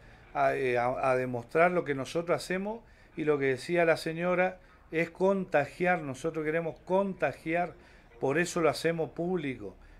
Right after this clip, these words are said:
para que se contagie. Lo nuestro, se, si lo queremos hacer de otra manera, no vamos a poder llegar a la gen-, a la gente que queremos que se despierte y que tenga esa po-, posibilidad de colaborar, lo haga, ¿no?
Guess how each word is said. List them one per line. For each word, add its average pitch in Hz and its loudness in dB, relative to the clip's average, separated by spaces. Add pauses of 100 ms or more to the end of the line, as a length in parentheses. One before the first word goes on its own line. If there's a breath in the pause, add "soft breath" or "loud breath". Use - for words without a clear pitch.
(120 soft breath)
para 127 4
que 127 -4
se 127 -6
contagie. 120 0 (360 soft breath)
Lo 143 -4
nuestro, 190 0
se, 156 -4 (340 soft breath)
si 156 -6
lo 143 0
queremos 151 2
hacer 180 0 (200)
de 139 0
otra 165 4
manera, 170 2 (300 loud breath)
no 160 2
vamos 175 6
a - -12
poder 165 4
llegar 156 6
a 160 4
la 135 0
gen-, 175 -4
a 139 -2
la 135 -2
gente 160 -6
que 139 -4 (260 loud breath)
queremos 147 0
que 147 -2
se 147 -4
despierte 175 0 (320 soft breath)
y 135 -10
que 139 -2
tenga 165 0
esa 143 -2
po-, 143 -2 (260)
posibilidad 165 0
de 170 2
colaborar, 156 2
lo 160 0
haga, 139 0
¿no? 135 -12